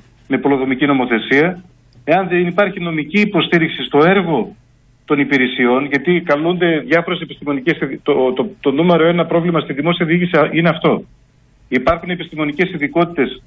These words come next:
σε όλες τις, ε, δημόσιες υπηρεσίες, οι οποίοι δεν έχουν νομικές γνώσεις, όπως ένας νομικός, τέλος πάντων, έτσι. Απο-, αποκτούν μια εμπειρία στο αντικείμενο, αλλά σίγουρα δεν έχουν τις νομικές γνώσεις ενός νομικού.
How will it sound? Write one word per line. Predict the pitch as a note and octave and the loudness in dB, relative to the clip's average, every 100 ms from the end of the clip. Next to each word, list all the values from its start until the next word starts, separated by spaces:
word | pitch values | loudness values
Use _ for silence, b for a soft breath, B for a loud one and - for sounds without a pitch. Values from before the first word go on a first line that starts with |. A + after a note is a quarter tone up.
| _ - | _ -10
σε | - | 0
όλες | E3 F3 D#3+ | 4 4 0
τις, | D3 - | -4 -2
ε, | C#3 C3 B2 A#2 A2+ | 2 2 2 0 -2
δημόσιες | A#2+ C3+ - | 0 -2 -2
υπηρεσίες, | - A#2+ A2 A2 B2+ D3+ - _ _ _ | -4 0 0 2 2 0 -6 _ _ _
οι | C#3+ D3 | 2 2
οποίοι | C3+ G3+ | 4 2
δεν | F3 A3 | 4 4
έχουν | A3 A3 E3+ D#3+ | 2 2 0 -2
νομικές | D3+ D3 D3+ D3 E3+ C#3+ - - _ _ _ _ _ | 0 0 0 0 2 0 -2 -18 _ _ _ _ _
γνώσεις, | A2+ D3 E3 D3+ C3 A2 - _ _ _ - | -2 0 2 0 -4 -10 -12 _ _ _ -4
όπως | F3 E3+ D#3+ - - | -2 0 0 -2 -2
ένας | F3 G3 F#3+ | 0 2 2
νομικός, | G3+ F#3+ F#3+ E3+ G#2 - _ _ | 2 0 2 0 0 -4 _ _
τέλος | C#3 A#2+ | -4 -2
πάντων, | B2 A2+ D3 | -2 0 0
έτσι. | F#3+ D#3+ G#2 - _ | 0 -2 -4 -8 _
Απο-, | - F3+ F3+ F3 - | -2 0 0 -2 0
αποκτούν | - F#3 - G3+ E3 | 0 0 0 0 0
μια | D#3 | 0
εμπειρία | D#3 C#3+ D3 D#3 C#3 G#2+ - _ | 0 2 2 4 2 0 -10 _
στο | - D3+ | -6 -4
αντικείμενο, | B2+ B2+ C#3+ D3 F3+ A#3 A3+ | -4 -4 -4 -2 0 2 2
αλλά | F3 F3 | 2 2
σίγουρα | D#3+ G3+ G#3+ G#3+ | 0 -2 -2 0
δεν | G3+ G#3+ | 0 0
έχουν | G#3+ | 0
τις | F#3 F3 | -4 -4
νομικές | F#3 F3 A3 | -4 0 0
γνώσεις | F#3+ A3 G#3+ | 0 0 2
ενός | G#3+ G#3+ | 2 2
νομικού. | G#3+ G3+ G3+ C#3+ | 4 2 2 -2